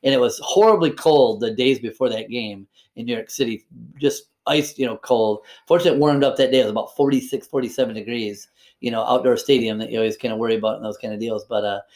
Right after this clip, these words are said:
yeah, that was just a total disaster. And, I mean, from the ball going over Peyton's head, like, the first snap,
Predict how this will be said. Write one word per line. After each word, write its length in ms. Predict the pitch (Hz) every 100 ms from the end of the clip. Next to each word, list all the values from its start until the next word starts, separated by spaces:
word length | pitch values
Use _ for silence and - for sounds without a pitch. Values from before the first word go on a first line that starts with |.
| _ -
yeah, 160 | 131
that 180 | 120 143
was 180 | 143 123
just 240 | 143 127
a 60 | -
total 360 | - 135 151
disaster. 440 | 131 113 127 127 127
And, 120 | 113 - -
I 80 | 139
mean, 140 | 160
from 140 | - 170
the 120 | 143
ball 320 | 127 156 180
going 220 | 170 175
over 120 | 160 147
Peyton's 280 | 170 143
head, 140 | 143 156
like, 120 | 127
the 100 | 131
first 260 | - 170 -
snap, 360 | 143 113 -